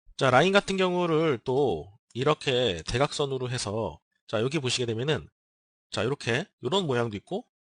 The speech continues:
또 뭐 요런 모양도 있고 또 요런 모양도 있습니다. 자, 요게 뭐냐면은 지금 여기 선이 녹색으로 바뀌었잖아요. 내가 그리고 있는 이 선이 요 선하고 구십 도를 이뤘다는 걸 뜻하게 돼요. 구십 도. 이렇게 구십 도.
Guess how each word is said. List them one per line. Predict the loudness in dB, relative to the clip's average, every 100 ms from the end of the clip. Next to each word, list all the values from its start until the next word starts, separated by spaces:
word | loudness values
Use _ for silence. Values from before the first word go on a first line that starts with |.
| _ _ -4
또 | -4 -4 _ _
뭐 | -2
요런 | 0 2
모양도 | 0 0 -2
있고 | -8 -10 -10 _ _ _ _
또 | -4 -4 -8 _ _ -2
요런 | -2 0
모양도 | -2 -2
있습니다. | -6 -8 -14 -20 _ _ _ _ _
자, | 0 2
요게 | 4 4 4
뭐냐면은 | 2 0 2 0 -2 -12 _
지금 | -2 2 2 0
여기 | 0 0
선이 | 0 -2
녹색으로 | -4 0 0 2
바뀌었잖아요. | 0 -2 -6 -4 -4 -6 _ _ _ 4
내가 | 6 8
그리고 | 6 0 0
있는 | -4 -4
이 | 4
선이 | 4 6 0 -2 -10 _ _ _ _ -4
요 | 0 2
선하고 | 2 2 2 0 -4 -6 _ _ _ -10
구십 | -4 -2 -2
도를 | -2 0 0
이뤘다는 | -2 -2 -6 -6
걸 | -10
뜻하게 | -12 -12
돼요. | -14 -20 -12
구십 | -10 -8 -12
도. | -18 _ _ _ _ _
이렇게 | -14 -14
구십 | -12 -10 -10 -10
도. | -12 -12